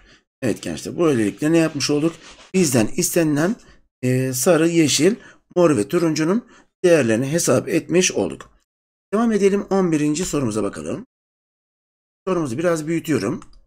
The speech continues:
Bebek mamaları su ile toz mama birlikte belirli oranları karıştırarak hazırlanır gençler. Mamanın içerisinde su ve toz mama var. Bu karışımda her otuz gram su için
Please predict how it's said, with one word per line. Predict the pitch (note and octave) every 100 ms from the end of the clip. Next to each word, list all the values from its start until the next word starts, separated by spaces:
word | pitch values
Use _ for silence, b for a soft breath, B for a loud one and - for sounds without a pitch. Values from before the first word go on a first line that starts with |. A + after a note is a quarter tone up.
| _ _ _ _ _ _ _ _ _ _ _ _ _ _
Bebek | D3+ G#3 G#3+
mamaları | G#3+ G#3 G#3
su | F#3+ A3
ile | B3+ F#3+ G3
toz | G3+ G3+
mama | F3 F3 E3 D3
birlikte | F#3 F3 F#3+ F3+ F#3+ B3
belirli | D3 E3 E3+ F#3
oranları | A3 F3+ E3+ E3 D#3+
karıştırarak | - F#3 E3 - F3 F#3+
hazırlanır | C#3 B2 F#2+ F#2
gençler. | E2+ - E2
Mamanın | D3 F3 C3
içerisinde | G2 D3+ F3+ D#3+ F3 F#3
su | - G3
ve | D3+ G3+ - b b b
toz | G3 E3+
mama | C#3 A2 E2+
var. | C3+ - - - b b _ _ -
Bu |
karışımda | A3 G#3+ G3 G3 G3+
her | F#3+ G#3+
otuz | A#3 F#3+ F#3+ G3+ F#3 -
gram | E3+ E3
su | D3 -
için | - C3 A#2+ A3